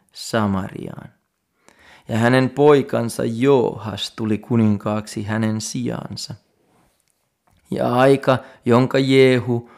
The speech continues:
hallitsi Israelia Samariassa, oli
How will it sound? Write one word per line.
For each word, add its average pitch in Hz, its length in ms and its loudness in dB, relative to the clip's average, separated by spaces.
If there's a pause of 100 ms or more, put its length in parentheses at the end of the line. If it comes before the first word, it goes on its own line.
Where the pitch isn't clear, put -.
(180)
hallitsi 117 800 2
Israelia 110 720 -2
Samariassa, 107 960 -6 (400)
oli 127 400 -2